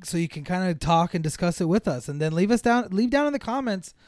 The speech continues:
uh, any opinions you have about these movies or any opinions you wanna share, maybe any movies you think we should watch,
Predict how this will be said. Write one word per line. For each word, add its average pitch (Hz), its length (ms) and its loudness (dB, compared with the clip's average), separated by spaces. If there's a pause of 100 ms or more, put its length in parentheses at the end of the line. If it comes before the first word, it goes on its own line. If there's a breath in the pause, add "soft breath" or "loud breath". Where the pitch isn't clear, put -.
(600 soft breath)
uh, 170 360 0
any 208 220 0
opinions 208 500 6
you 202 140 2
have 190 240 -2
about 151 260 -10
these 143 160 -18
movies 151 480 -10
or 127 360 -6 (1400 soft breath)
any 175 180 -10
opinions 175 280 -2
you 175 60 0
wanna 175 180 -2
share, 180 560 0
maybe 175 200 -8
any 175 140 -10
movies 175 340 -2
you 170 60 0
think 170 240 -2
we 156 120 -2
should 151 160 -4
watch, 147 680 -4